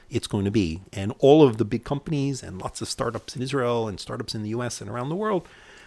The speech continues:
are doing some real work, trying to understand how to improve. And we already see, you know, magnificent improvements. Um, uh, if you use,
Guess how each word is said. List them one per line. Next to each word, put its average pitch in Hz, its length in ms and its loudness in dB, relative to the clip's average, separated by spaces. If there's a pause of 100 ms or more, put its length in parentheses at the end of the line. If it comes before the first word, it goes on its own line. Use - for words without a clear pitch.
(160)
are 147 80 2
doing 208 300 2
some 170 240 0
real 214 180 2
work, 220 360 4 (800)
trying 185 260 0
to - 80 -6
understand 143 480 -2
how 131 140 -2
to 127 160 2
improve. 151 440 6
And 113 140 2
we 120 100 6
already 160 220 4
see, 127 200 2
you 113 120 4
know, 107 100 0
magnificent 113 580 2
improvements. 110 540 2 (380)
Um, 95 300 -2 (520)
uh, 101 200 -2
if - 160 -8
you 123 100 2
use, 127 420 2